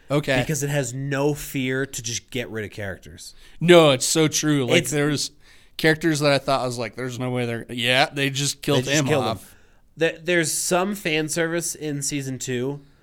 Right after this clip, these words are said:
Speaker 2: Like, I totally thought Mikasa was gonna die in season two.
Speaker 1: Okay.
Speaker 2: Sorry, she doesn't.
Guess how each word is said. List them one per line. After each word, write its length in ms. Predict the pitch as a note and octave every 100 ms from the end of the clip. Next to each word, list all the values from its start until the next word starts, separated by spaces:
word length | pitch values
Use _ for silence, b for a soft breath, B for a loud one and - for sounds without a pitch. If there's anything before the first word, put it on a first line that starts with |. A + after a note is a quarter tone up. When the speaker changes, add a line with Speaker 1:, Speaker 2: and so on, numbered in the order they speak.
| b b b
Speaker 2:
Like, 220 | - C3 -
I 140 | D3+ E3
totally 440 | E3 D3+ C#3+ C#3+
thought 320 | C#3 C3 A#2
Mikasa 420 | B2 A#2+ A#2 -
was 120 | B2 A#2
gonna 160 | G#2+
die 240 | F#2+ G2+ G2+
in 120 | G#2+
season 300 | G2+ G2+ G2+
two. 200 | G2 F#2+
Speaker 1:
Okay. 420 | A2+ B2+ A#2+ G2+
Speaker 2:
Sorry, 500 | F#2+ B2 G#2+ G#2 G#2 -
she 160 | A#2
doesn't. 360 | G2+ F#2+ A2+ A2